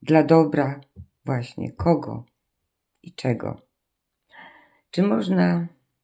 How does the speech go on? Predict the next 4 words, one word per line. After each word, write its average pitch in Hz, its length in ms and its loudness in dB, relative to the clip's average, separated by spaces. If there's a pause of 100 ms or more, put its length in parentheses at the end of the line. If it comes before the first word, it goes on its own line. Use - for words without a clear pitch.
(1080)
po 185 100 -2
prostu 165 680 -2 (2250)
robić, 180 720 0 (2500)
robić, 131 720 -2